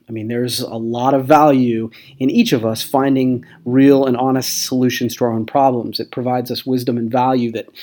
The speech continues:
it's hard to measure. Um, so, you know, I think part of that, though, can be translated to our business life, to our sales life. Um, let's face it, so many of us are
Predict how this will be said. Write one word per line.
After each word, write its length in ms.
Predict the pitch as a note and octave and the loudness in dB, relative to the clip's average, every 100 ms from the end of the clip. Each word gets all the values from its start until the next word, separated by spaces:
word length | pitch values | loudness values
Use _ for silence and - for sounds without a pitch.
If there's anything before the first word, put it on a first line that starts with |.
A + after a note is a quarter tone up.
| - - - | -18 -18 -18
it's 100 | - | 4
hard 140 | D#3+ C#3 | 4 6
to 60 | |
measure. 320 | C3 C3+ - - _ - | 4 2 0 -6 _ -2
Um, 460 | C3+ B2+ B2+ C3 - | 2 4 2 0 4
so, 380 | D#3+ C#3+ - - - | 8 8 6 -6 -8
you 380 | C3 A2 D3 D#3+ | -6 -4 4 6
know, 380 | C#3+ C3+ B2+ - | 8 6 2 -6
I 80 | B2 | -4
think 260 | - E3 - | 0 0 2
part 200 | G#3+ C4 | 2 4
of 60 | |
that, 220 | D3 C3 | 2 2
though, 400 | C#3 C3+ C3 B2+ - _ _ _ _ _ _ - | 2 4 4 2 -6 _ _ _ _ _ _ 0
can 120 | E3+ | 4
be 80 | G3 | 4
translated 680 | A3 G3+ A#3 G3 G#3 A3 F3 | 4 4 4 4 6 4 2
to 280 | - G#3 G3+ | -2 0 2
our 120 | F3 | 2
business 440 | D#3 F#3 D#3+ A#2+ | 4 4 2 0
life, 320 | A#2 E2+ - - | -2 -6 -8 2
to 120 | D3 | 4
our 100 | D#3 | 4
sales 560 | - - F3+ E3+ C3 | 2 2 6 6 4
life. 420 | A#2+ F2+ - - - _ _ | 0 -4 -6 -18 -20 _ _
Um, 460 | - B2+ C3 B2 B2 _ - | -6 -4 -2 -4 -8 _ -10
let's 160 | D3+ | -6
face 320 | - E3+ A#3+ - | 2 4 4 -2
it, 180 | - _ - | -6 _ -10
so 280 | - D3+ F#3 | 0 4 4
many 340 | F#3+ G3+ A3 | 4 4 4
of 180 | C#3+ A#2+ | 4 2
us 440 | B2 A#2+ - - - | 0 -2 -4 -8 -6
are 560 | C#3+ C3+ C3 C3 B2+ | -2 0 0 0 -2